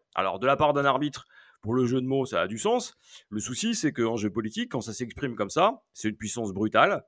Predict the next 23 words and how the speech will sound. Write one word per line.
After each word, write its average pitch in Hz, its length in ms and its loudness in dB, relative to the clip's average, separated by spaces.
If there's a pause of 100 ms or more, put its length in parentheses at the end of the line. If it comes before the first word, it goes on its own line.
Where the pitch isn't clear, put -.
(160)
aveugle, 143 460 4
injuste, 117 440 -2
donc 135 340 -2
elle 98 100 2
est 104 220 0 (380)
contestée, 127 640 -2 (480)
contestable, 139 640 2 (200)
et 147 100 2
puis 220 100 -6
surtout, 190 300 2
elle 175 60 10
laisse 143 140 4
place, - 480 0 (260)
comme 127 140 0
il 117 40 0
n'y - 20 6
a 107 60 2
pas 101 100 2
de - 60 -4
parole, 120 420 2 (680)
à 127 280 4
un 127 60 2
vide. 139 280 -2